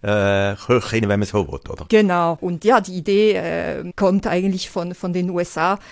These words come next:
Speaker 2: Äh, in Frankreich übrigens hat, äh, die gleiche Marke wie Betty Bossi,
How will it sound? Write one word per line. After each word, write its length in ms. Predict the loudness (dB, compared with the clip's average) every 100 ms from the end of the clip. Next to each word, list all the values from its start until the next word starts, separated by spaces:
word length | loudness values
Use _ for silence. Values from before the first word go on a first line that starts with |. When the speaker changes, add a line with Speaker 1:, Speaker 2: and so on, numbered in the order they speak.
| -18 -6
Speaker 2:
Äh, 200 | -2 -2
in 160 | -4
Frankreich 500 | -2 -2 0 -2 -4
übrigens 420 | -4 -6 -6 -6
hat, 180 | -8 -8
äh, 360 | -8 -6 -10 -12
die 260 | -12 -8
gleiche 380 | -2 0 0 -2
Marke 380 | -2 -2 -2 -4
wie 80 | -4
Betty 260 | -4 -4
Bossi, 480 | -4 -4 -4 -6 -6